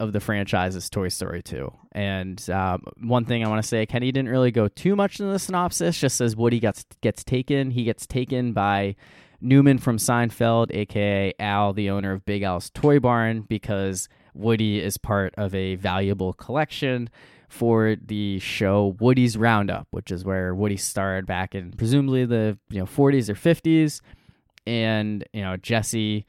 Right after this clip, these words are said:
the prospector, Sinky Pete, Bullseye the horse, all part of it. Woody's a missing piece in the collection,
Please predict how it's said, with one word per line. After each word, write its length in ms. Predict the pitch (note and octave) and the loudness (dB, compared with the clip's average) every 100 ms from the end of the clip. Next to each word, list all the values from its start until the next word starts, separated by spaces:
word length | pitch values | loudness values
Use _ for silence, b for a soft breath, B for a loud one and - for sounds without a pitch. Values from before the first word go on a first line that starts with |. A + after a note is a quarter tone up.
| b b b | b b b
the 220 | - G2+ G2 | -6 -6 -2
prospector, 800 | C3 A#2 - A2 G#2 A2 G#2 G2+ | 2 2 2 -2 -2 -4 -2 -2
Sinky 400 | - B2 G#2+ G2+ | -4 -6 -4 -6
Pete, 400 | - G#2 G2 - | -4 -4 -6 -6
Bullseye 340 | A2 G#2+ G#2 G2 | -4 -2 -2 -4
the 80 | |
horse, 460 | F#2+ G2+ G2 F#2+ - - | -2 -2 -2 -4 -6 -4
all 160 | A2+ | -4
part 260 | - G#2 G2 | -2 -2 -2
of 80 | F#2 | -4
it. 220 | G2 G#2+ | -6 -2
Woody's 400 | C#3 E3 D3+ C3+ | 4 4 4 2
a 20 | |
missing 320 | B2+ A#2 A2 | -2 -2 -6
piece 260 | G#2 G2+ - | -6 -6 -6
in 60 | |
the 80 | F#2+ | -10
collection, 640 | F#2 F#2 E2+ - F#2 F#2 | -8 -8 -8 -8 -10 -10